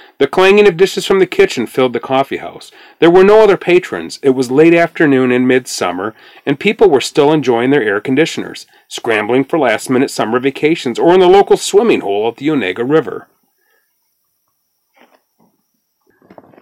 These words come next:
All right, that concludes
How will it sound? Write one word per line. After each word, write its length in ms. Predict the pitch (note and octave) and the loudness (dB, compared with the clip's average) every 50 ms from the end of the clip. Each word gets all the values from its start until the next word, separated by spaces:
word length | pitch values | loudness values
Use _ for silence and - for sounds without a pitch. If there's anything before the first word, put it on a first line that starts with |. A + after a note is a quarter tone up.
| _ _ _ _ _ _ _ _ _ _ _ - - | _ _ _ _ _ _ _ _ _ _ _ -14 -6
All 260 | A2 G#2 G2+ F#2+ F#2 | -2 0 0 0 2
right, 340 | F#2+ G#2 B2+ D#3+ A3 A#3+ - - | 2 2 2 2 0 0 -4 -4
that 220 | A#2+ A2 G#2 F#2 - | -4 -4 -4 -4 -8
concludes 960 | - - F#2+ G2 - - - - D#3 F3 G3+ G#3+ A3 G#3+ G#3+ F#3+ E3+ - | -10 -10 -10 -10 -10 -12 -4 -2 2 2 2 2 2 0 -2 -4 -6 -12